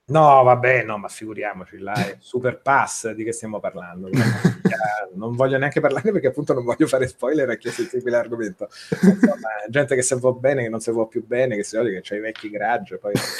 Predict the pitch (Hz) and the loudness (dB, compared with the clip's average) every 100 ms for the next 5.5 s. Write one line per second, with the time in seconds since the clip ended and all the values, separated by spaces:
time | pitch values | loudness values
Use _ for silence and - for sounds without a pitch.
0 | - 117 98 104 101 - - - - 110 | -6 -6 -4 -4 0 0 -2 -12 -12 -12
1 | 104 98 104 120 98 - 113 110 107 95 | -14 -10 -6 -4 -4 -4 -2 -2 -4 -4
2 | - - 170 151 160 160 165 233 392 330 | 0 0 -2 -6 -6 -4 -2 0 0 0
3 | 320 320 277 - 302 311 294 156 143 120 | -2 -2 -4 -10 -10 -10 -4 2 2 4
4 | 127 170 139 120 - 262 185 180 175 165 | 4 4 4 0 -6 -8 -4 -4 -4 -4
5 | 170 156 156 147 127 | -4 -4 -8 -12 -14